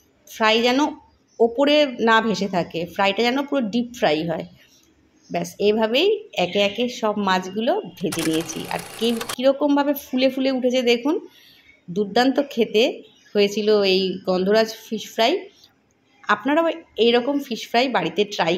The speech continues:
করবেন, সহজ, ইজি এরকম ফিশ ফ্রাই। রেডি হয়ে গেছে আমাদের গন্ধরাজ ফিশ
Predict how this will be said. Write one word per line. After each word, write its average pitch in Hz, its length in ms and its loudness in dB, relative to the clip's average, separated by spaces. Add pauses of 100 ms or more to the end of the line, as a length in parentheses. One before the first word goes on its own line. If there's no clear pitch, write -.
করবেন, 247 320 2 (100)
সহজ, 214 600 0 (460)
ইজি 208 340 -2 (240)
এরকম 165 340 -4
ফিশ 175 400 -10
ফ্রাই। 160 180 -8 (800)
রেডি 185 240 0
হয়ে 220 160 4
গেছে 233 340 -2
আমাদের 202 580 0
গন্ধরাজ 202 560 0
ফিশ 233 180 -6